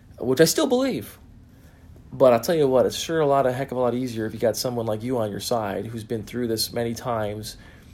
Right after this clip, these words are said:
can see the pitfalls, can help you develop strategy, that has the technical know-how. And the party machine, unless you're kind of one of the blessed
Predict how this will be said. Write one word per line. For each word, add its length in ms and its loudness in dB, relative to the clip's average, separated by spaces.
can 100 -6
see 220 -4
the 80 -6
pitfalls, 760 -2
can 160 -10
help 180 -6
you 60 -8
develop 320 0
strategy, 720 -2
that 100 -8
has 160 -2
the 60 -4
technical 480 -4
know-how. 680 -4
And 540 4
the 80 -6
party 420 -2
machine, 800 -4
unless 500 -8
you're 100 -6
kind 280 -4
of 140 0
one 180 0
of 80 -2
the 80 -2
blessed 640 0